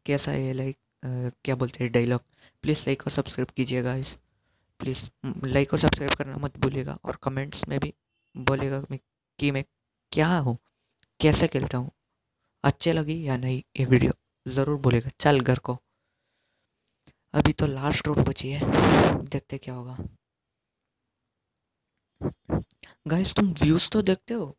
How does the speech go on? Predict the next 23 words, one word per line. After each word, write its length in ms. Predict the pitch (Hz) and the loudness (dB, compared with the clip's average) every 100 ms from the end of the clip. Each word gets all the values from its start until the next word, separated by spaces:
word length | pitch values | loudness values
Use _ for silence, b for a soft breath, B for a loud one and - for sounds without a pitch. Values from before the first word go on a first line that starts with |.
| _ | _
पर, 120 | 165 | -10
अ, 340 | 160 - 135 127 - | -10 -8 -8 -8 -10
तुम 200 | 180 175 | -6 -6
video 320 | 139 156 180 | -2 -4 -4
को 160 | 190 208 | -6 -8
तो 160 | 208 | -8
देखते 320 | 214 190 - 202 | -8 -8 -8 -12
हो 60 | |
पर 200 | - 151 | -8 -6
like 260 | 135 143 151 | -4 -4 -4
नहीं 120 | 165 160 | -8 -8
करते, 420 | 139 - - 120 B B B B _ 160 | -10 -12 -14 -14 B B B B _ -4
वही 140 | 190 | -2
समस्या 480 | 175 139 131 - 117 | -2 -2 -4 -6 -6
है। 180 | 110 - _ _ _ | -6 -12 _ _ _
Please 220 | - 202 - | -6 -4 -2
like 220 | 143 - | -2 -2
कर 140 | 131 | -4
दो 80 | 117 | -4
यार, 200 | 113 113 - _ - | -4 -6 -10 _ -20
प्लीज। 520 | - _ - 143 - | -20 _ -6 -4 -2
ये 140 | 170 208 | -2 -2
एक 220 | - | -2